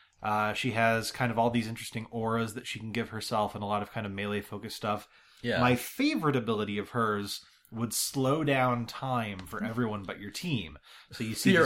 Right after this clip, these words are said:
Speaker 1: big,
Speaker 2: Theoretically.
Speaker 1: right, yeah.
Speaker 2: <laughs>
Speaker 1: Uh, you, like, see a big kind of boss character coming towards you, you activate that ability,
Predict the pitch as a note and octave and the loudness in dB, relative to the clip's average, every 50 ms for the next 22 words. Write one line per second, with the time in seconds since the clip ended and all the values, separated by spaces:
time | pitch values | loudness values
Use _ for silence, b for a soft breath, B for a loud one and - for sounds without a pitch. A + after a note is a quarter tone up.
0 | C3+ C3 A2+ C3+ B2+ A#2 G#2 A2+ C3 C#3 B2 G#2 F#2+ - G3+ E3+ F#3 D#3+ - G#3+ | 10 10 10 8 6 6 4 4 6 6 6 4 4 4 10 10 10 10 10 8
1 | A3 - - C#4 A#3 G#3+ G#3+ A#3+ A#3 A#3 A3+ - B3+ B3 A#3+ - - G#3 G3+ F#3 | 8 10 12 12 12 12 12 12 12 12 12 12 12 12 12 12 10 10 8 8
2 | F#3 - F#3+ - - D3 D#3 E3 D#3+ D3 - - - E3+ D#3+ D3 B2 A2+ D3 D3 | 6 6 6 4 6 8 10 12 10 10 10 6 4 6 6 6 8 8 6 6
3 | C#3 B2+ A#2+ - C3+ C3+ B2+ A#2 A2 G2 B2+ A#2 A#2 B2 A#2+ - - - - C#3 | 6 4 4 6 6 6 6 4 2 4 6 8 8 8 8 6 -4 0 2 2
4 | C3 B2 A#2+ - B2 - C3+ B2 A#2+ A#2 A2+ - - B2 A#2+ A#2 A2+ C3+ D#3 E3+ | 2 2 0 -2 -4 -2 -2 0 0 -2 -4 -2 0 2 2 2 2 0 -2 -2
5 | E3+ D3 A#2 A2 A2+ - A#2 A#2+ A#2+ - B2+ B2 - B2 A#2+ A#2 A2 G2+ A#2 A2 | -4 -4 -4 -4 -2 0 -2 -2 0 -2 -2 -2 0 0 -2 -2 0 -2 -2 0
6 | A2+ A#2+ C3 C#3 D3 C#3+ | 2 2 2 2 2 0